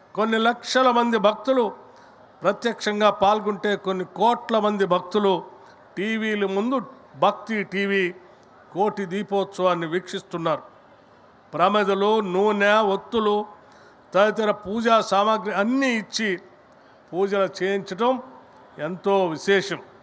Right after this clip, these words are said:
కోటి దీపోత్సవానికి రాని ప్రవచనకర్త లేడు, దీవెనలు అందించని పీఠాధిపతి లేడంటే అతిశయోక్తి కాదు. శృంగేరి జగద్గురు భారతీ తీర్థ మహాస్వామి వారు,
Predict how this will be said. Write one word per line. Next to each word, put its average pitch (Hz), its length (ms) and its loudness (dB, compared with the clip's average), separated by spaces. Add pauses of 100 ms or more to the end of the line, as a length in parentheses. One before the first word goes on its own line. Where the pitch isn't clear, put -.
(760)
కోటి 196 260 4
దీపోత్సవానికి 208 840 0
రాని 208 300 4
ప్రవచనకర్త 202 960 -2
లేడు, 226 360 4 (1200)
దీవెనలు 233 520 4
అందించని 220 560 2
పీఠాధిపతి 226 960 2
లేడంటే 220 680 -2 (880)
అతిశయోక్తి 196 680 -2
కాదు. 180 380 2 (880)
శృంగేరి 208 580 2
జగద్గురు 196 600 0
భారతీ 202 580 2
తీర్థ 196 340 -4
మహాస్వామి 196 720 4
వారు, 220 260 0